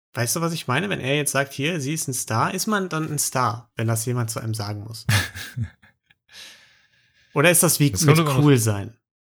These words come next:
Speaker 2: Ich glaub schon, das ist ein bisschen wie mit cool sein. Ich glaub, das
Speaker 1: Ja,
Speaker 2: ist
Speaker 1: ne?
Speaker 2: ziemlich genau das Gleiche eigentlich.
Speaker 1: Wenn man's zu sehr erwähnen muss, dann eigentlich nicht.
Speaker 2: Dann ist man eigentlich gar nicht cool, ja.
Speaker 1: Ja.
Speaker 2: Ist man gar nicht so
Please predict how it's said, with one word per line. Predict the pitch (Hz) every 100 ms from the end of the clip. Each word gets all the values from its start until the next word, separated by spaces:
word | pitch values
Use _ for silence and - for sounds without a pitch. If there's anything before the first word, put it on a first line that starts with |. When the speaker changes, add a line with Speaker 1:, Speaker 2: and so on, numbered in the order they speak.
| _ _ _ _ _ _ _
Speaker 2:
Ich | -
glaub | 151
schon, | - 175
das | 160
ist | -
ein | 135
bisschen | 135 131
wie | 120
mit | 110 -
cool | 110
sein. | 92 90 85 - -
Ich |
glaub, | 120
das | 127
Speaker 1:
Ja, | 123 107
Speaker 2:
ist |
Speaker 1:
ne? | 107
Speaker 2:
ziemlich | 147 147 139 -
genau | 120 117 117
das | 104
Gleiche | 98 95 95 -
eigentlich. | 92 98 - _ _ _ _ -
Speaker 1:
Wenn | 131
man's | 143 - -
zu | 202 202
sehr | 175 156
erwähnen | 143 165 214 208
muss, | 202 208 -
dann | 156 170 170 180 -
eigentlich | - 143 139 139 113
nicht. | 107 98 - _ -
Speaker 2:
Dann | 120 117
ist | 123
man | 131 117
eigentlich | 120 120 - - - -
gar | 110 117
nicht | 120 -
cool, | 107 98
ja. | 90 95 - _ _ -
Speaker 1:
Ja. | 123 107 -
Speaker 2:
Ist | 117
man | 104
gar | 117
nicht |
so | 117